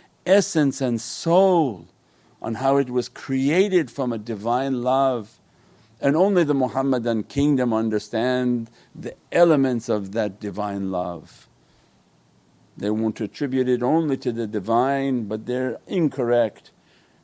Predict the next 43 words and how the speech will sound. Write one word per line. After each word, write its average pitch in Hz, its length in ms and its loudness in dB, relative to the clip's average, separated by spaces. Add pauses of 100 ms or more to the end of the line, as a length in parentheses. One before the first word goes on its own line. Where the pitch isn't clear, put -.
'cause 117 200 -2
then 127 180 2
they're 120 160 2
making 123 380 -2
themselves 113 500 0
as 104 180 -6
if 113 160 -6
they 110 100 0
are 107 140 4
a 104 60 -2
partner 120 440 -4
with 95 200 -6
Allah 87 220 -6
Azza 87 200 -10
wa 87 60 -12
Jal. 92 420 -18 (1200)
You 113 120 -10
have - 380 2
to 110 80 -8
place 113 360 -2
the 110 100 -8
Muhammadan 110 800 -2
haqqaiq 127 720 -4
as 92 220 -12
a 92 160 -8
adab. 120 480 0 (600)
Without 123 520 4
the 135 80 -2
Muhammadan 120 720 0
haqqaiq, 123 520 2
you 123 120 -4
think 131 280 -6
you 120 140 2
are 120 120 4
created 135 600 -2
from 127 200 -2
Allah 120 360 -2
and 117 120 -4
you 117 80 -4
go 113 140 -2
back 123 380 0
to 127 80 -4
Allah 120 560 -2